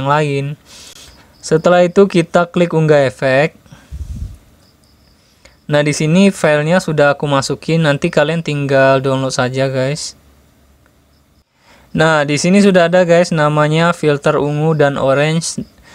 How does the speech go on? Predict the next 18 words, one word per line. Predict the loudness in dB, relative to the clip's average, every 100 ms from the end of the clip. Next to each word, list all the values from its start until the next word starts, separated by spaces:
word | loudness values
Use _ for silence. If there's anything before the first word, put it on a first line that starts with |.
| -20 _ -4
dot | 2 4 2 0 -6 _ _ _ _ _
I | -2 -2 0
R | 2 2 2 -2
export. | -10 -12 -6 -4 -2
Pastikan | -4 -4 -6 -4 -2 -2 -6 -10 -20 _ _
dia | -4 2 2 2
namanya | 0 0 0 0
dot | 2 2 2 0
I | -2
R | -2 -2
export, | -4 -4 -2 -2 -2
karena | -2 -2
selain | -2 -4 -4
itu | -4 2
nggak | 2
bisa | 2 0 0
diupload, | 0 -2 -6 -6
guys. | -4 -6 -8 -14